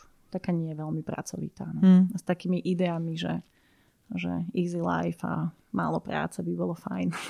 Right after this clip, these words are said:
Speaker 2: Jo, jo,
Speaker 1: <laughs> A
Speaker 2: jo.
Speaker 1: to v tom gastre nejde, proste tam si to musíte odmakať.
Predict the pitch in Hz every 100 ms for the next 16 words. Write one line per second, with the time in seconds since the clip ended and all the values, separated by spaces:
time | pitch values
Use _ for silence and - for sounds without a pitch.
0 | 165 180 180 175 170 170 - 202 180 170
1 | - 175 147 139 165 170 175 - 180 185
2 | 175 - 175 170 - 170 165 175 - 180